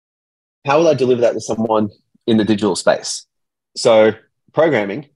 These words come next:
you have to do it if you're gonna deliver it to someone in digital space. So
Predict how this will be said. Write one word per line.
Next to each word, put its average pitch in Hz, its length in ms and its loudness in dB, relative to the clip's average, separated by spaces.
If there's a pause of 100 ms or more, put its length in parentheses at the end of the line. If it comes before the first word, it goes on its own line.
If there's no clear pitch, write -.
(1080)
you 127 100 -8
have 143 180 -2
to 117 60 -6
do 180 160 4
it - 140 2
if 101 80 -2
you're 113 80 0
gonna 113 160 2
deliver 113 240 0
it - 60 -12
to 107 40 -8
someone 113 280 0
in 104 40 -6
digital 104 300 -6
space. - 360 0
So 110 360 2